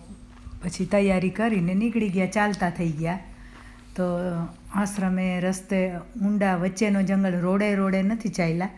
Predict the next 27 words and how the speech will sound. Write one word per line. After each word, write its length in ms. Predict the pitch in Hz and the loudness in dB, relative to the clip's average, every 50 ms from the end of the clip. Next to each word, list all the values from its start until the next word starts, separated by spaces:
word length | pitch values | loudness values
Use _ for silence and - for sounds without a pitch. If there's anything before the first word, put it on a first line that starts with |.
| - - - - - - - - - | -14 -20 -20 -20 -20 -20 -20 -10 -4
જે 100 | - 175 | -2 0
જંગલનો 500 | 151 185 180 180 180 196 196 190 185 180 | 2 2 2 2 4 4 4 4 2 2
રસ્તો 340 | 175 180 185 180 180 - 185 | 2 0 0 0 0 0 0
ઊંડો 360 | 170 175 180 180 180 180 180 | 0 0 0 0 0 2 2
હોય 160 | 175 180 202 | 2 2 2
ને, 140 | 220 233 196 | 2 2 2
ગારીનો 500 | 165 165 170 175 170 180 180 175 175 170 | 2 2 2 2 2 2 2 0 0 0
રસ્તો, 400 | 165 170 165 170 - - 170 170 170 - - - - - - - - - - - - - - | 0 0 -2 -4 -4 -6 -6 -6 -8 -12 -16 -20 -20 -20 -20 -20 -20 -20 -20 -20 -16 -8 -4
એ 320 | 175 180 180 180 180 180 | -2 -2 0 0 0 0
રસ્તે 360 | 170 180 180 175 - 190 170 | 0 0 0 0 0 -2 -2
ચાલવાનું 520 | 165 - 180 175 180 170 175 170 170 170 175 | 0 0 0 0 2 0 0 2 2 2 2
નક્કી 260 | 175 180 175 - 180 | 0 -2 -2 -4 -4
કર્યું. 360 | 175 208 208 202 190 170 156 - - - - - - - - - - - - - - - - - - - 165 | -2 0 0 0 0 0 -2 -6 -10 -18 -20 -20 -20 -20 -20 -20 -20 -20 -20 -20 -20 -20 -20 -20 -16 -10 -6
એટલે 560 | 160 160 165 170 170 170 170 170 170 165 165 - - - - - - - - - - - | -4 -2 0 0 0 0 0 0 0 -2 -4 -6 -10 -18 -20 -18 -18 -18 -20 -18 -10 -4
ચાલતા 340 | - 175 180 170 - 175 165 | -2 -2 -2 0 -2 -2 -2
ચાલતા 640 | 151 190 175 175 170 170 185 175 175 170 175 170 | 0 0 0 0 0 0 0 0 0 0 0 0
બધો 240 | 165 165 165 160 175 | 0 -2 -2 0 0
આ 240 | 165 165 165 175 170 | 0 0 0 -2 -2
ગાઢ 260 | 160 175 175 175 165 - | -2 0 0 0 0 0
જંગલ 420 | - 180 175 180 175 175 175 175 | 0 0 0 2 2 0 0 2
આવે 240 | 170 170 170 170 170 | 2 2 2 0 0
છે. 340 | 170 170 180 170 165 165 151 - - - - - - - - - - | -2 -2 -2 -2 -2 -2 -4 -8 -14 -20 -20 -20 -20 -20 -20 -12 -10
પછી 200 | - 160 - 180 | -8 -4 0 0
આજુબાજુમાં 600 | 170 175 160 180 165 175 175 160 175 170 170 165 160 | 0 2 0 0 0 0 0 0 0 0 0 0 0
ખેતરો 400 | - 196 185 180 - 185 180 175 | -2 -2 -2 0 0 0 2 2
હોય 180 | 170 170 175 | 2 2 0
છે, 280 | 175 - - 175 170 | -2 -2 -2 -2 -2